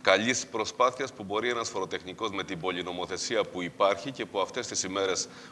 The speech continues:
που εξελίσσονται, πραγματικά θα υπάρχει καταιγισμός διαταγών, υπολογιστικά και για τους συναδέλφους και για τους αγρότες και γενικά για τον εμπορικό κόσμο που μας ακούει, επειδή γνωρίζουμε όλοι ότι έχει αλλάξει το φορολογικό τοπίο από πρώτη Πρώτου, υπολογίζουμε ότι θα έχουμε περίπου εκατό και πλέον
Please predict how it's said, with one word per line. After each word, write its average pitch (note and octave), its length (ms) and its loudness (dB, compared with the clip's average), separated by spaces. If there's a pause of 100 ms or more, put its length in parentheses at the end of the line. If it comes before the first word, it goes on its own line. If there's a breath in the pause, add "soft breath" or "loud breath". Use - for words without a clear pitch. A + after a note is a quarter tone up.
που G2 120 2
εξελίσσονται, G2+ 800 4
πραγματικά G#2 560 0
θα C3+ 100 -4
υπάρχει B2+ 320 -2
καταιγισμός G#2 800 0 (300 loud breath)
διαταγών, F#2 760 4 (100)
υπολογιστικά G2+ 960 2 (360 loud breath)
και C3 100 -4
για B2 120 0
τους A2+ 120 -2
συναδέλφους G#2+ 360 0
και A2 60 -6
για G2+ 100 2
τους F#2 100 2
αγρότες G#2+ 360 2
και G#2 120 -2
γενικά G2 360 4
για B2+ 120 4
τον F#2 160 0
εμπορικό F2+ 440 0
κόσμο G#2+ 260 -6
που F2 100 -12
μας F2 160 -6
ακούει, A2 280 -6
επειδή A2 260 0
γνωρίζουμε A2+ 560 2
όλοι A#2 160 0
ότι A2 140 -4
έχει G#2 140 0
αλλάξει G#2+ 320 6
το G#2 60 -2
φορολογικό F2 460 -6
τοπίο F#2+ 340 -2
από E2+ 160 -4
πρώτη F2+ 240 -6
Πρώτου, G2+ 380 -6 (480 loud breath)
υπολογίζουμε A2 720 2
ότι C3 120 -4
θα A#2 140 4
έχουμε A#2 260 2
περίπου C3+ 560 0
εκατό G2+ 400 2
και C3+ 160 0
πλέον C3 480 6